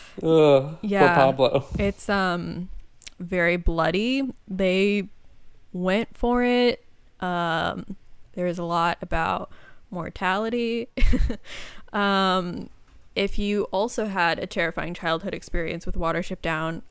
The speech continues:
Speaker 2: let us know. If you are watching this movie as an adult, let us <laughs> know. Um,
Speaker 1: Yeah.
Speaker 2: I believe I've seen it up on YouTube and places like that. I've definitely watched it again as an adult, um, and it's worth watching.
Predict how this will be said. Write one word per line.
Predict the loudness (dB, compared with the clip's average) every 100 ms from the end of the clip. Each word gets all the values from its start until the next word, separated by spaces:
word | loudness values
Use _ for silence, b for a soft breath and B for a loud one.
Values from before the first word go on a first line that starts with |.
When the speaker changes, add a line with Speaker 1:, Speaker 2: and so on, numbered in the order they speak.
| -6
Speaker 2:
let | -2
us | -2 -2 -4
know. | -2 -2 -4 -4
If | -4
you | -4 -4 -4 -6 -4
are | -4
watching | 0 0 0 -4 -6
this | -6
movie | -6 -4 -4 -4
as | -6
an | -6 -8
adult, | -2 2 2 0 -4 B B B
let | -4 -2
us | -2 -2 -2
<laughs> |
know. | 2 6 10 10 6 -2 B B B -14 -4
Um, | -2 0 2 4
Speaker 1:
Yeah. | 4 2 -4 -10 -2
Speaker 2:
I | 2
believe | 4 2 2 0 2 0 -2 -6 -16 -20 -20 -6
I've | -4 -2
seen | -2 -2
it | 0
up | -2 0
on | 0 0
YouTube | -4 -4 0 0
and | 2
places | -4 -6 -6 -6
like | -6
that. | -4 -2 -2 -4
I've | -4
definitely | -6 -4 -4 -4 -4 -6
watched | -6 -4 -4 -8
it | -8
again | -6 -6 -6
as | -6 -6
an | -6
adult, | -6 -4 -2 -4 -8 -16 -10
um, | -8 -6 -6 -8 -10 -12 -16 -14
and | -8
it's | -8 -4 -4
worth | -4 -4
watching. | -6 -8 -12 -14